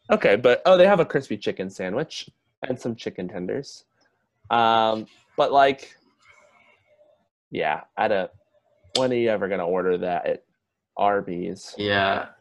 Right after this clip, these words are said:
Speaker 2: I don't think I've ever, I think I've had chicken tenders from Arby's. Like, you don't really go to Arby's for this, but, um, yeah, I, I feel like I might have to put this in haven't had for me.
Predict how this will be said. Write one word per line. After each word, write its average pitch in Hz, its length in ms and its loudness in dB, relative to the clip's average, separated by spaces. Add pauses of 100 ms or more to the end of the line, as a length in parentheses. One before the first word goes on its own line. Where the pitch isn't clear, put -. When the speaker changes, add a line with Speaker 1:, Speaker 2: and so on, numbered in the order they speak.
(200)
Speaker 2:
I 127 100 -4
don't 156 180 0
think 185 180 2
I've 156 300 2 (160)
ever, 123 840 4
I - 60 -2
think 180 200 -2
I've 202 120 0
had 170 180 0
chicken - 380 -10 (280)
tenders 156 440 -4
from - 140 -4
Arby's. 160 360 0
Like, 143 220 -2
you 180 100 2
don't 208 140 2
really 202 160 -2
go 131 200 -4
to 123 60 -4
Arby's 110 380 -4
for 98 140 -12
this, - 440 -14
but, 107 280 -8
um, 104 360 -8 (1600)
yeah, 95 300 -10 (160)
I, 120 280 -2
I - 20 -6
feel 208 260 -2
like 202 260 -2 (360)
I 127 100 -6
might 123 240 0
have 156 160 -2
to - 160 -20
put 165 140 -8
this 160 180 -8
in 160 80 -6
haven't 160 340 -6
had 151 380 -10 (400)
for - 180 -14
me. 156 280 -10